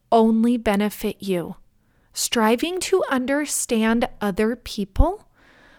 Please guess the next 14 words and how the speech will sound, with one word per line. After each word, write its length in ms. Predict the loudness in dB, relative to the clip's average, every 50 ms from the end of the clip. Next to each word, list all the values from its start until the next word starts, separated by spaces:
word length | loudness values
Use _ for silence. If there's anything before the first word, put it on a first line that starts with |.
| _ _ _ _ -2
only 340 | 0 0 2 2 2 2 2
does 340 | 2 0 -2 -2 -2 -4 -6
good. 360 | -6 -6 -8 -8 -8 -10 -14 -20 _ _ _ _ _ _ _ _ _ _ _ _ _ _ -20 _ _ _ _ _ _ _
Striving 840 | -12 -10 -10 -8 -6 -4 0 0 2 2 0 0 -2 -4 -6 -6 -8
to 220 | -6 -4 -4 -4
understand 760 | -2 -2 -2 0 0 0 -2 -2 -2 -4 -4 -4 -4 -4 -4 -4 -2 0
allows 640 | 0 0 0 0 0 0 0 0 0 -2 -2 -4
you 300 | -4 -4 -4 -4 -4 -6 -8 -12 _ _ _
to 320 | -12 -10 -6 -6 -4 -4 -6
feel 640 | -8 -12 -20 -14 -8 -4 0 2 2 2 2 2
more 560 | 2 2 2 4 4 2 2 2 0 0 -2 -2
than 280 | -4 -6 -8 -8 -8
just 380 | -6 -6 -4 -4 -4 -6 -8 -8
dread. 680 | -10 -8 -6 -6 -4 -4 -2 -2 -4 -4 -6 -10 -12